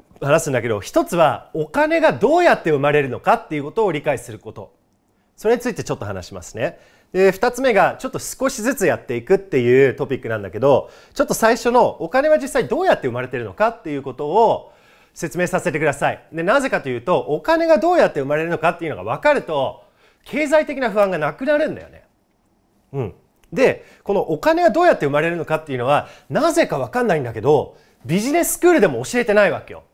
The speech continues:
俺も実際に大学行ってビジネス受けたんだけど、教えてなかったんだよ。えーって感じなのね。で、お金っていうのは、誰かを幸せにする、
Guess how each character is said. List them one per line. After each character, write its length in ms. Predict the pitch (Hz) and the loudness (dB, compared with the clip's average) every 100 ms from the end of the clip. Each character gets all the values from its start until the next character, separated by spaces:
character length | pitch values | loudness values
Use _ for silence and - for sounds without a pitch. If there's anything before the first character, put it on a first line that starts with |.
| - | -6
俺 160 | 233 330 | -2 0
も 80 | |
実 100 | 277 | 0
際 160 | 269 269 | 2 2
に 60 | 190 | 2
大 160 | 240 | 2
学 160 | 240 233 | 0 -4
行 100 | 214 | -6
っ 20 | |
て 80 | 180 | -6
ビ 100 | 240 | -2
ジ 40 | |
ネ 80 | 233 | -2
ス 100 | 208 | -2
受 80 | 240 | -4
け 60 | |
た 80 | 196 | -4
ん 60 | 139 | -4
だ 100 | 104 | -8
け 80 | 104 | -2
ど、 380 | 143 104 - _ _ _ _ | 0 0 -4 _ _ _ _
教 100 | 208 233 349 | -4 0 2
え 80 | 349 | 2
て 140 | 349 | 2
な 100 | 330 | 2
か 120 | 320 | 2
っ 100 | 302 | -2
た 100 | - | -2
ん 80 | - | -6
だ 80 | 104 | -8
よ。 160 | 98 - _ _ _ _ _ _ _ _ | -10 -14 _ _ _ _ _ _ _ _
え 240 | - 277 330 | 0 4 4
ー 60 | |
っ 80 | 320 | 2
て 80 | - | -2
感 180 | 175 151 | -2 0
じ 80 | 139 | 0
な 100 | 110 | 0
の 60 | |
ね。 220 | 92 87 - _ _ _ _ - | -4 -12 -16 _ _ _ _ 0
で、 440 | 190 226 - - _ _ _ _ _ _ _ _ _ _ _ _ - _ _ | 2 2 0 -8 _ _ _ _ _ _ _ _ _ _ _ _ -20 _ _
お 160 | 147 196 | -6 -2
金 320 | 294 311 330 | 0 2 2
っ 40 | 330 - | 0 -2
て 120 | 320 | 2
い 200 | 320 311 | 2 2
う 40 | |
の 140 | 180 113 | 0 2
は、 440 | 143 147 95 - _ _ _ _ 117 | 4 4 2 -6 _ _ _ _ -2
誰 400 | 196 302 381 359 | 2 4 4 4
か 260 | 175 135 | 2 2
を 420 | 131 180 107 - _ _ | 4 4 2 -4 _ _
幸 720 | - - - 196 247 320 330 | -16 -14 -4 2 4 4 2
せ 160 | 320 294 | 0 -4
に 100 | 277 | -4
す 220 | - 208 | -4 -2
る、 320 | 185 - - | -2 -4 -12